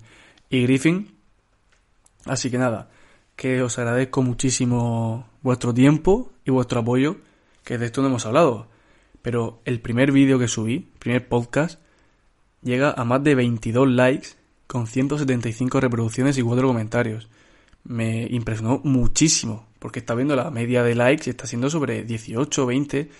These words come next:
y cuando vi mi vídeo con veintitrés likes, me pareció una barbaridad. O sea que el tirón que tienen estos Hawks es mayor del que esperaba, así que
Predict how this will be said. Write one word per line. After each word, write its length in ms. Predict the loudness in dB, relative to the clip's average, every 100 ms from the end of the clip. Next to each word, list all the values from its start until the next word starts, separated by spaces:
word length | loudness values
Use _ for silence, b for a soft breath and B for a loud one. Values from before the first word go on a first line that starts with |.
| b b -4
y 40 |
cuando 200 | 0 2
vi 120 | 2
mi 140 | 4 6
vídeo 320 | 6 4 2
con 180 | 2 0
veintitrés 480 | 0 -2 -2 0 0
likes, 340 | -2 -4 -6 b b b b b b -6
me 60 |
pareció 220 | -6 0
una 100 | 4
barbaridad. 520 | 6 6 4 2 0 b b b
O 20 |
sea 140 | -2 0
que 380 | 0 -2 -6 _ _ _ _ _ _ _ _ -4
el 160 | -2
tirón 380 | 0 2 4 2
que 160 | 2 0
tienen 480 | 0 -2 0 0 -2
estos 280 | -2 -4 0
Hawks 300 | 0 0 -6 -4
es 100 | -2
mayor 320 | 0 0 0
del 160 | 0
que 100 | -2
esperaba, 400 | -4 0 2 0
así 180 | -2 -8
que 240 | -6 -8